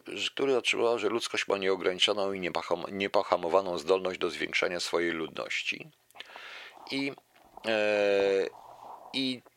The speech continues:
w związku z czym dochody, na przykład w rolnictwie, czyli ilość ziemi jest skończona i skończone są dochody.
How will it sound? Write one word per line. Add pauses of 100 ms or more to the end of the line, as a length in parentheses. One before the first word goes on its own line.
(180)
w
związku
z
czym (140)
dochody, (200)
na
przykład
w
rolnictwie,
czyli
ilość
ziemi
jest
skończona
i
skończone
są
dochody.